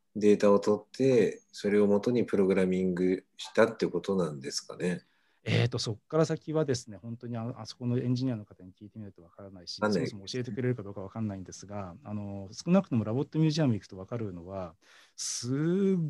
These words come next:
Speaker 2: ごい研究と実験を繰り返して、あのロボットができてるということですね。
Speaker 1: へー。
Speaker 2: 本当に。
Speaker 1: そうなんですね。
Speaker 2: ええ。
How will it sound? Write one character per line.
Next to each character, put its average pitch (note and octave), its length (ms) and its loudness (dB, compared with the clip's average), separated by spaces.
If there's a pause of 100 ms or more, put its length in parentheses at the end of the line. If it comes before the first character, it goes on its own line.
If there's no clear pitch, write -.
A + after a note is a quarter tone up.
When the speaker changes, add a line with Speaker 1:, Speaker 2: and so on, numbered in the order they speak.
Speaker 2:
ご A3+ 180 6
い D#3 260 10 (140)
研 C3+ 260 8
究 C3 540 6 (220)
と C#3 160 4
実 A#2+ 200 2 (120)
験 C3+ 240 8
を B2 60 4
繰 B2 120 -6
り C3 120 2
返 C#3+ 260 6
し - 80 -4
て、 G#2 180 -8
あ G#2 160 -2
の A2+ 140 4
ロ C3 100 4
ボ A#2+ 120 -2
ッ - 20 -2
ト - 160 -10
が F#2 80 -12
で A2 100 -6
き - 100 -8
て - 80 -14
る G2+ 140 -8
と - 80 -16
い E2+ 80 -10
う E2 60 -14
こ D#2+ 100 -20
と D#2+ 100 -20
で D2 80 -20
す - 160 -16
ね。 F#2+ 60 -16 (960)
Speaker 1:
へ - 40 -6
ー。 - 800 -10
Speaker 2:
本 A2+ 200 0 (200)
当 G#2+ 120 -8
に。 G2 180 -6 (220)
Speaker 1:
そ C#3 80 -10
う - 20 -4
な G2+ 60 -4
ん - 20 -6
で E2+ 80 -8
す - 160 -18
ね。 D#2+ 60 -16 (520)
Speaker 2:
え F#2+ 280 -6
え。 - 20 -20